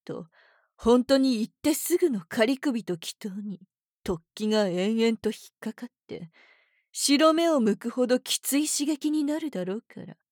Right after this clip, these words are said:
歯を食いしばれよ。まあ、今わざと、おなほの中の空気を全部抜いてやったから、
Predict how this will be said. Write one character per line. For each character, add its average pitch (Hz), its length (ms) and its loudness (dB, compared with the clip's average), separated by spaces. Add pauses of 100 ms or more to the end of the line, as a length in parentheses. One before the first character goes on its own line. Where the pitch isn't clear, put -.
(680)
歯 220 340 4
を 185 60 2
食 190 280 -4
い 240 120 0
し 247 220 0
ば 247 120 4
れ 240 100 -4
よ。 165 200 -12 (1400)
ま 175 540 -10
あ、 190 140 -18 (880)
今 262 440 2
わ 220 220 -2
ざ 302 200 -8
と、 175 360 -14 (440)
お 190 120 -4
な 196 180 -2
ほ 214 140 -4
の 220 120 0
中 214 280 -4
の 160 160 -6
空 220 260 -6
気 175 220 -8
を 156 100 -6
全 208 460 -6
部 254 100 -6
抜 165 240 -4
い 208 120 -6
て 240 180 -8
や 233 100 -10
っ - 40 -20 (120)
た 262 100 -12
か 214 180 -20
ら、 - 100 -18